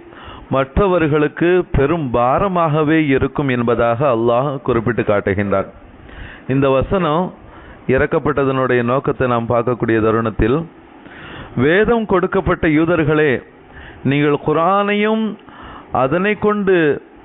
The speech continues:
வந்த, அதனை கொண்டு வந்த இறுதி நபியை நிராகரிக்கிறீர்கள். என்ன காரணத்திற்காக வேண்டி?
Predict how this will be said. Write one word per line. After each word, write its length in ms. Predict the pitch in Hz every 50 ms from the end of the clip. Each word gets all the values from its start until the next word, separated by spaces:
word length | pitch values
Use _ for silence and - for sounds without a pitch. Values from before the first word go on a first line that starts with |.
| - - - - - - - -
வந்த, 640 | - 123 135 147 165 170 160 165 143 123 98 - - - - - - - - - - - - - - - -
அதனை 380 | - 123 123 139 147 151 147 123
கொண்டு 280 | 147 147 156 175 190
வந்த 540 | 180 175 160 151 131 131 135 156 202 202 - - - - - - - - -
இறுதி 400 | 135 147 170 180 233 226 220 220
நபியை 400 | 190 175 165 170 202 214 214 214 208 202
நிராகரிக்கிறீர்கள். 1300 | 180 160 156 165 165 185 175 160 180 160 160 147 - - 151 127 135 127 123 120 123 131 123 110 104 98 - - - - - - - - - - - - -
என்ன 280 | - 120 131 147 160 165
காரணத்திற்காக 800 | - 160 147 147 156 160 160 151 151 143 139 - 151 151 147 151
வேண்டி? 480 | 147 151 151 151 156 165 165 170 185